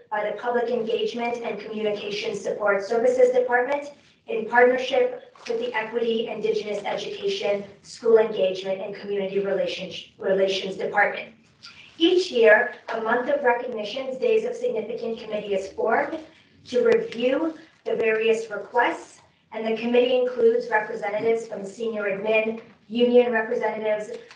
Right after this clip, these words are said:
Human Rights Office, the Communications Department, Workplace Equity, and students. The Days of Significance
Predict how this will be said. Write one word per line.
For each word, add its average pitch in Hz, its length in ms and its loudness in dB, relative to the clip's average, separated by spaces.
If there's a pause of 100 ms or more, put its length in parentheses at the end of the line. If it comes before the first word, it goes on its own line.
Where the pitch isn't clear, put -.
(200)
Human 226 300 2
Rights 214 340 -2
Office, 220 540 -2 (160)
the 226 100 -8
Communications 220 960 2
Department, 214 720 -2 (240)
Workplace 220 640 2
Equity, 196 680 -6
and 214 120 -6
students. - 760 -4 (640)
The 247 140 10
Days 247 320 10
of - 80 -2
Significance 247 800 -4